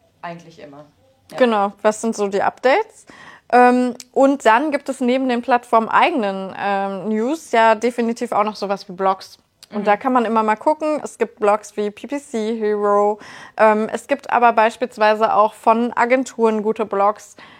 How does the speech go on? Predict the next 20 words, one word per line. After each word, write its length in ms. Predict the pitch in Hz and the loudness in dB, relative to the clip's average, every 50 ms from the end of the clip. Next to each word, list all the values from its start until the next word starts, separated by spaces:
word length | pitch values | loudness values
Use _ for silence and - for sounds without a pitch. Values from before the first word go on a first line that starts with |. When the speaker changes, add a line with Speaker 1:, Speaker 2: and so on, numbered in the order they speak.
| _ _ _ | _ _ _
Speaker 2:
Für 320 | - - 240 233 233 226 | -10 -4 0 2 2 4
den 160 | 220 220 220 | 4 2 2
Bereich 420 | 220 220 208 208 220 220 247 233 - | 2 0 2 4 4 2 2 0 -2
Meta 560 | 226 220 226 233 247 240 277 240 226 214 202 | -2 0 0 0 -2 0 2 4 4 4 4
oder 340 | - 214 214 214 208 208 208 | 2 2 2 4 4 4 2
Social 300 | 214 - 233 214 - 226 220 | 0 -4 -6 -6 -4 -4 -2
Media 260 | 226 233 247 247 220 | -2 0 0 0 0
Ads 300 | - - 214 214 - - | 0 0 -2 -2 -4 -10
gibt 140 | - 202 - | -20 -20 -16
es 80 | - - | -10 -8
zum 100 | 214 208 | -4 -2
Beispiel 400 | 202 202 208 - - 220 214 214 | -2 -2 -4 -6 -6 -6 -6 -4
von, 460 | - - 220 208 208 208 208 202 - | -2 0 0 0 0 -2 -6 -6 -6
äh, 300 | - 202 208 202 196 196 | -4 -2 -2 -2 -2 -4
Thomas 380 | - - 226 220 208 208 - | -4 -4 -4 -2 -4 -4 -4
Hutter 200 | 262 254 - 277 | -6 -4 -2 -2
einen 180 | 262 247 240 240 | -2 -2 -2 -2
sehr 140 | 226 226 220 | -2 -2 -2
guten 340 | 220 240 247 - - 247 233 | -2 -2 -4 -4 -4 -2 0
Blog. 360 | 226 220 220 240 226 - | 4 4 4 4 2 -4